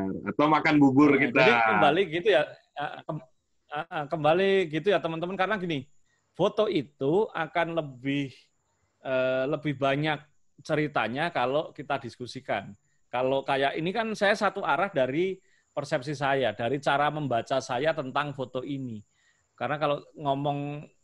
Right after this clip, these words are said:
Speaker 2: eh, apa, c-, eh, cara membaca foto itu, eh, satu orang itu kurang, satu orang itu nggak cukup, satu orang masih terlalu subjektif gitu.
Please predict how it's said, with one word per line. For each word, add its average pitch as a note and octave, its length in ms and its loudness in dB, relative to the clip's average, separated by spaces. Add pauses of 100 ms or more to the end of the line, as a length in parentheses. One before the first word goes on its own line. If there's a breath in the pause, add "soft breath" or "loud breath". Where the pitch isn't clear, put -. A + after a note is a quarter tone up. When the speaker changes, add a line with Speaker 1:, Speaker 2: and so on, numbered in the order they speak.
Speaker 2:
eh, C3 260 0
apa, D#3+ 480 -4
c-, - 200 -18
eh, B2+ 680 -6
cara C3+ 240 0
membaca C3 480 0
foto B2+ 480 -4
itu, F3 400 -4 (680)
eh, B2 840 -4 (260)
satu D3 340 -2
orang D#3 380 0
itu G3+ 480 -4
kurang, B2 480 0
satu C3+ 260 -6
orang D#3 240 0
itu E3+ 140 -6
nggak C#3 240 -2
cukup, D#3+ 400 -6 (160)
satu C3 260 -4
orang E3 220 -4
masih C#3+ 180 -6
terlalu C3+ 300 -4
subjektif B2 640 -12
gitu. - 160 -20